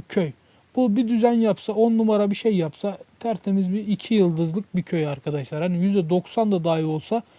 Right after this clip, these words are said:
iki yıldızlık bir köy ama böyle baştan sağma düzenlerden kaynaklı.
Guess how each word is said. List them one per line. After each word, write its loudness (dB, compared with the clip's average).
iki 0
yıldızlık 0
bir -20
köy 0
ama 2
böyle 2
baştan 0
sağma 0
düzenlerden 0
kaynaklı. -4